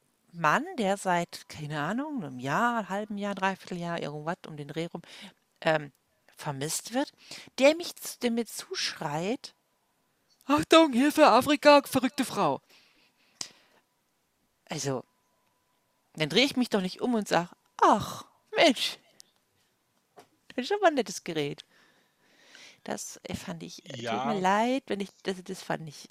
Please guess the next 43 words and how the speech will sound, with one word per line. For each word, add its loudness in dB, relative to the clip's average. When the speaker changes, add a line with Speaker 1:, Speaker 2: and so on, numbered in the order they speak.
Speaker 1:
äh, -20
das -4
hat -2
mich -8
Speaker 2:
Jetzt, 2
Speaker 1:
gestört. -2
Speaker 2:
also, 2
wie 2
gesagt, 2
ich -8
bin -6
irgendwie -6
davon 0
ausgegangen, -8
dass -6
sie -8
schon -10
da -2
abgestiegen -12
ist, -12
aber -12
das -12
li-, -14
das -12
ließ -2
sich, -2
ließ -14
sich -12
hier -10
tatsächlich -14
anders. -14
Aber 2
ich 0
denke -2
mal, 6
dass 0
das -6
ja -10
trotzdem -2
alles -6
relativ -4
schnell -2
passiert. -10